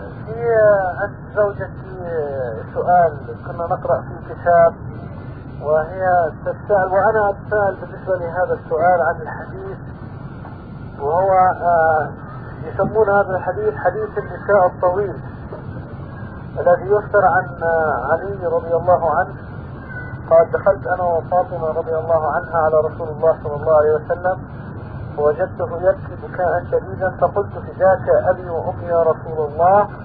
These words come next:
ما الذي أبكاك؟' فقال صلى الله عليه وسلم:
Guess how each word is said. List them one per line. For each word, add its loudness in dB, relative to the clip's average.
ما 6
الذي 4
أبكاك؟' 4
فقال 2
صلى -4
الله 2
عليه 0
وسلم: 0